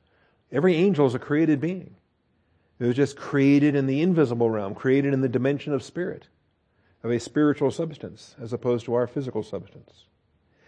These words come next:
Now, he created all things, but verse two is bigger than that. "Through him also he made,"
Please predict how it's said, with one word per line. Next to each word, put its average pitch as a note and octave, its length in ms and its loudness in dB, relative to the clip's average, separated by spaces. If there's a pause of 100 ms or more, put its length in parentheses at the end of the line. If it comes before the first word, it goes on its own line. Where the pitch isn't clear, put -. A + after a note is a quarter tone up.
(420)
Now, B2+ 300 2 (1000)
he C#3 280 -2
created E3+ 500 2
all F3+ 200 8
things, C#3+ 480 0 (500)
but C#3+ 140 6
verse G#3 240 6
two G#3+ 640 4
is D#3 140 -2
bigger F3 220 4
than B2+ 160 2
that. A#2+ 340 -2 (480)
"Through A#3 320 6
him G#3+ 120 8
also E3 540 6
he D3 260 -2
made," D3 920 2